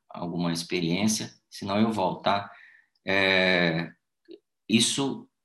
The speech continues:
quando Jesus começa a trabalhar meu coração, que eu falei pra ele, pra vocês, que ele mostrou meu coração duas vezes.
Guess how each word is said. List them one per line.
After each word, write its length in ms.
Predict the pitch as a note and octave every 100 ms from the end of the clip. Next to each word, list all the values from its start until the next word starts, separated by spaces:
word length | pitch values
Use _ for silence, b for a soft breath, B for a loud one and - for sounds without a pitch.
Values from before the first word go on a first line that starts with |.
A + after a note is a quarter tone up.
| _ _ _ _ -
quando 460 | A#2 A2+ A2 G#2+ - - -
Jesus 600 | - A#2+ A#2 C3+ F3 -
começa 480 | - B2 B2 B2+ A#2
a 20 |
trabalhar 400 | A2 A2 G#2+ A#2
meu 120 | A#2
coração, 400 | A2 G#2+ G#2+ G#2+
que 60 | A2
eu 60 |
falei 200 | A2 G#2+
pra 140 | G#2+ G2+
ele, 100 | G#2+
pra 80 | -
vocês, 340 | G#2+ A2 A2
que 80 | A2
ele 100 | A2
mostrou 460 | A#2+ B2 - A2+
meu 120 | A2 G#2+
coração 400 | G#2 G2+ G2+ G2+
duas 260 | A2 -
vezes. 440 | F#2+ - - -